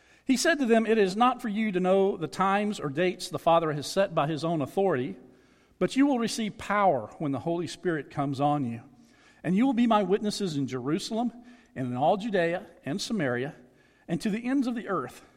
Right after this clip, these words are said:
After he said this, he was taken up before their very eyes, and a cloud hid them from their sight. They were looking intently up into the sky as he was going, when suddenly two men dressed in white stood beside them. "Men of Galilee," they said,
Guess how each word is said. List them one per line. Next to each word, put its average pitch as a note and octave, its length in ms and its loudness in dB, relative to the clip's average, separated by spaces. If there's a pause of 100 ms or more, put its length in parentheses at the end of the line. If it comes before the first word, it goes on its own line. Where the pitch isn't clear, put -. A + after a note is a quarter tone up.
(720)
After A3 240 6
he G#3+ 120 -2
said E4+ 300 -2
this, F3 260 -2
he A3+ 100 -2
was G#3 160 -4
taken B3+ 320 0
up G#3+ 180 0
before F3+ 280 0
their D#3+ 120 2
very F#3+ 240 0
eyes, B2+ 360 0
and C3 80 -8
a - 60 -16
cloud F#3 280 4
hid F#3+ 220 0
them G3+ 220 -4 (600)
from E3 180 -4
their D3+ 100 -2
sight. A#2+ 460 -8 (800)
They D3+ 80 -2
were D#3 180 0
looking F#3+ 280 0
intently G#3+ 540 -2
up G3+ 140 -2
into F#3+ 180 -6
the G3+ 80 -8
sky D3+ 380 0
as C#3+ 140 -6
he F3 80 -8
was E3 160 -8
going, A#2 340 -8 (480)
when C3+ 100 -2
suddenly D3+ 400 0
two B3 240 -2
men C#3+ 260 2
dressed F#3 340 -4
in A3 100 -6
white A#2 320 -2
stood C3 240 -6
beside C#3 460 -2
them. A#2 180 -8 (720)
"Men B3+ 160 6
of A#3+ 100 2
Galilee," C4 600 6 (280)
they D3 140 -4
said, C#3+ 320 -4